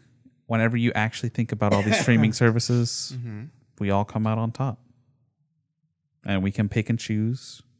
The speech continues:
Speaker 1: but there's competition, so that means they're driving towards bettering their services, getting better quality,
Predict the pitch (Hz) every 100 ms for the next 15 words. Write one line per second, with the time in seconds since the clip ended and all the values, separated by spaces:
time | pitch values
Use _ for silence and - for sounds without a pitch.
0 | _ 107 87 - 104 95 - - 147 156
1 | 151 139 107 98 101 98 98 95 98 107
2 | 113 113 113 117 113 113 - - _ _
3 | _ 110 85 95 104 110 110 110 - 120
4 | 127 135 135 131 131 - - - _ _
5 | _ _ _ _ _ _ _ - 90 90
6 | 90 90 90 - 117 123 127 131 131 131